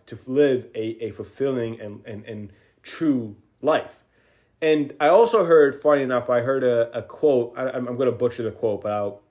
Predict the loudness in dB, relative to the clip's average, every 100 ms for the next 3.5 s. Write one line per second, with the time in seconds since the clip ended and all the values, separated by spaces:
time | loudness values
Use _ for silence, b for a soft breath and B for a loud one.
0 | _ 0 0 0 -4 -8 -10 -12 -8 -8
1 | -10 _ _ _ _ _ _ _ _ _
2 | _ _ -16 2 4 4 0 0 -6 -8
3 | -2 0 0 -2 -8